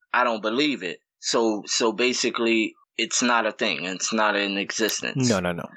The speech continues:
Speaker 2: I'm
Speaker 1: Right?
Speaker 2: saying that you are binding all of existence into a set of rules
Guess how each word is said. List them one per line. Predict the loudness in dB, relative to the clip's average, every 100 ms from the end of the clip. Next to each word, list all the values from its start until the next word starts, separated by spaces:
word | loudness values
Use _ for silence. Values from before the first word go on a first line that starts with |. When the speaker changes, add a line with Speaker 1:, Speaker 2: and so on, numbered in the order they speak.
| -2
Speaker 2:
I'm | 2 2
Speaker 1:
Right? |
Speaker 2:
saying | 4 4 4 4 4 4
that | 4 2
you | 2 6
are | 6 8 6 4 -2
binding | -4 0 2 4 4 6 6 4 2
all | 4 4
of | 4
existence | 0 2 2 2 0 0 0
into | 0 2 2 2
a | 2 2 2
set | 2 0
of | 0 2
rules | 6 6 4 2 -2